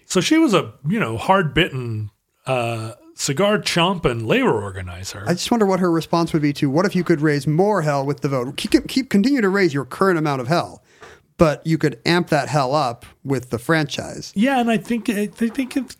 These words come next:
Speaker 1: culturally at the time, the idea of, I mean, really,
Speaker 2: Yeah, if it,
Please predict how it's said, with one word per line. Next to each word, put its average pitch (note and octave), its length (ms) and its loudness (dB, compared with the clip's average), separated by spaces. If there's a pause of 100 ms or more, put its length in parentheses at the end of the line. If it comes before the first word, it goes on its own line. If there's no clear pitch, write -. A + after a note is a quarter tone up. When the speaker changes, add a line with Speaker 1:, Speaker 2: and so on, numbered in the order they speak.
Speaker 1:
culturally A#3 680 4
at F#3 160 -2
the E3+ 80 0
time, G3 680 0
the C#3+ 220 0
idea E3 920 0 (120)
of, C3+ 680 -4
I D3+ 60 -2
mean, D3+ 220 -2
really, F3+ 200 4
Speaker 2:
Yeah, E3 60 2
if A2 100 -2
it, C3+ 80 -4